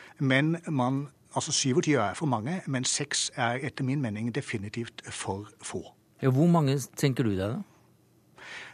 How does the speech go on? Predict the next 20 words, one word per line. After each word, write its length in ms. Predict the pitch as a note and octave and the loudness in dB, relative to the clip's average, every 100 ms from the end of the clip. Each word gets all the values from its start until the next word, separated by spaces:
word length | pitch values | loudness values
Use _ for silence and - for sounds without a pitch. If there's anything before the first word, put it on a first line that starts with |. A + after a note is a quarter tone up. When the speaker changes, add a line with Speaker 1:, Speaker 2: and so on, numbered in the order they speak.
| - | 0
Speaker 1:
Nei, 80 | C#3 | 4
det 80 | |
er 80 | E3+ | 4
flere, 440 | E3 C3+ C3+ F#3+ G3 | 6 6 6 2 2
og 80 | F3 | 2
jeg 160 | D3 D3 | 4 4
har 100 | E3+ | 2
også 280 | B2+ D#3 | 2 0
gjort 100 | D3 | -2
meg 80 | D#3 | -2
til 120 | F#3 | -2
talsmann 380 | - B2+ G#2 C#3+ | 0 0 0 -4
for 200 | - C#3+ | -2 -2
hvorfor 340 | B2 C3 - G3+ | -2 -4 -4 -6
ikke 240 | - C3+ | -4 -2
se 280 | - D3+ D3+ | -2 0 0
hen 280 | A#2+ A2 G2+ | 0 -2 -4
på 140 | - C#3 | -2 -2
politiets 720 | - C3+ D3+ - G#2 B2 - - | 0 0 -2 -6 -6 -6 -2 0
samhandlingsmønster, 1600 | - D3+ D#3 - A2 G2+ G#2 A#2+ C3 - D3 C#3+ - - B3 | 0 2 -2 0 -2 -4 -6 -4 -4 -2 -2 -2 -4 -2 -4